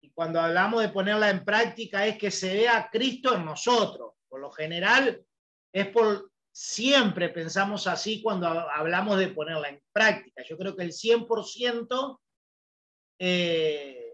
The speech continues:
pensamos así realmente, que cuando decimos de poner en práctica la palabra de Dios, hablamos de que nosotros debemos ser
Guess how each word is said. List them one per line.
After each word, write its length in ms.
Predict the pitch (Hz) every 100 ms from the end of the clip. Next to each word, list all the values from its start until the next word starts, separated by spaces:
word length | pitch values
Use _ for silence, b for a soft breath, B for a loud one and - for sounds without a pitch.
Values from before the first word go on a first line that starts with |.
| _ _
pensamos 760 | 170 165 - 247 240 185 175
así 320 | 165 156 185
realmente, 720 | 156 160 165 170 185 180 208 196
que 160 | 156
cuando 260 | 160 160 160
decimos 440 | 165 160 233 247
de 100 | 233
poner 380 | - 208 233 233
en 200 | 226 208
práctica 600 | - 254 214 - 226 220
la 120 | 214
palabra 420 | 214 220 233 233
de 100 | 220
Dios, 480 | 220 247 277 - _ _ _ _ _ _ _
hablamos 480 | 180 196 220 269 294
de 120 | 247
que 120 | 190
nosotros 400 | 175 - 233 269
debemos 500 | 214 214 240 214 -
ser 400 | - 240 247 180